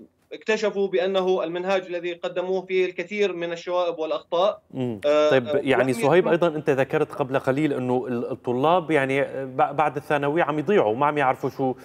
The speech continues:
Speaker 2: شو بدهم ي-، يساووا. آه، وفقًا لهالظروف، آه، اللي حكيتها، ممكن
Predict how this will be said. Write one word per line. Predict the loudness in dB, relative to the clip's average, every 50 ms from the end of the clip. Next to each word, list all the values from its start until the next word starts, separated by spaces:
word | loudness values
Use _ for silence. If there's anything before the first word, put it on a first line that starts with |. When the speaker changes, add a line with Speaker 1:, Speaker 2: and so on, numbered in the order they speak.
| -20 -20 -20 _
Speaker 2:
شو | -6 -4 -4
بدهم | -2 -2 -2 -2 -2 -2
ي-، | -2 -2 -4 -4 -4 -6 -6 -6 -6 -6
يساووا. | -4 0 2 2 4 4 4 2 0 -4 -6 -14 -20 -14 -4 0
آه، | 2 4 4 4
وفقًا | 2 2 0 2 2 2
لهالظروف، | 2 2 2 2 2 2 2 2 2 2 2 0 -2 -6 -6 0 2
آه، | 2 4 2 2 -2
اللي | -4 -4 -4 -4 -2 -2 0 0 -2 -2
حكيتها، | -2 -4 -4 -4 -2 -2 0 0 0 0
ممكن | -2 -2 -2 -2 -2 -2